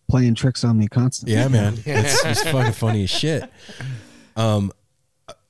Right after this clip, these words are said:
Speaker 2: I want to, uh, extend an invite to you, uh, when you do come back to Portland, man. If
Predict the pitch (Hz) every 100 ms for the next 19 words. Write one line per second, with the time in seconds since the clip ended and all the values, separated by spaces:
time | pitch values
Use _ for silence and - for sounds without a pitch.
0 | _ - 117 117 135 139 - 135 120 104
1 | 98 87 90 - _ _ 101 - - -
2 | 107 104 104 - 95 98 110 113 107 95
3 | 92 - 104 95 92 95 92 _ _ _
4 | _ _ - 85 - _ _ 101 101 98
5 | 95 87 104 110 - 104 98 98 - 87
6 | - 101 87 90 90 90 90 - 98 92
7 | - -